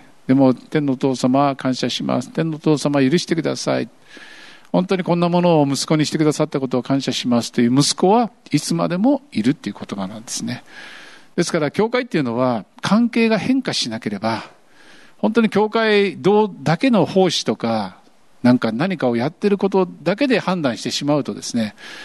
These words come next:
あれ、あんだけ熱心だったのに今はいないっていうことが起きてしまうわけですね。でも私たちは、本当に神様の息子や娘にされたっていうところ、これが分かってくるとですね、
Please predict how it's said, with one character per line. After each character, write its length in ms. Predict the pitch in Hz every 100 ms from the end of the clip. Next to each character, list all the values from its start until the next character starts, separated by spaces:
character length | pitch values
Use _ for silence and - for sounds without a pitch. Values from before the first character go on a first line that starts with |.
| -
あ 140 | 160
れ、 240 | 214 240 247
あ 140 | 214
ん 60 | 254
だ 80 | 254
け 100 | 262
熱 180 | 262
心 160 | - 226
だ 80 | 202
っ 40 |
た 140 | 190 185
の 100 | 175
に 120 | 170
今 200 | 208 185
は 80 | 156
い 80 |
な 100 | 151
い 40 | 165
っ 20 |
て 120 | -
い 20 | 120
う 20 |
こ 60 |
と 120 | 113 107
が 200 | - 208
起 80 |
き 20 | -
て 80 |
し 160 | - -
ま 100 | -
う 40 |
わ 60 | -
け 80 | -
で 100 | 147
す 120 | -
ね。 160 | - - - - - - - - - - - -
で 80 | 220
も 100 | 170
私 220 | 147 254
た 80 | 220
ち 140 | -
は、 320 | 113 123 107 92 - - -
本 200 | - 226
当 160 | 226 226
に 80 | 226
神 220 | 214 233
様 240 | 220 156 123
の 160 | 107
息 280 | 110 127 -
子 200 | - 196
や 120 | 226
娘 480 | 143 127 - 180 180
に 140 | 202 196
さ 220 | - 143
れ 120 | 180
た 220 | - 277
っ 20 |
て 180 | 269 -
い 80 | 139
う 60 | 117
と 80 |
こ 120 | 123 117
ろ、 180 | 110 - _ _ -
こ 100 | 269
れ 80 |
が 100 | 302
分 100 | 190
か 80 | 185
っ 40 | 214
て 160 | -
く 100 | -
る 80 | 120
と 120 | 104
で 100 | 98
す 160 | - -
ね、 200 | 123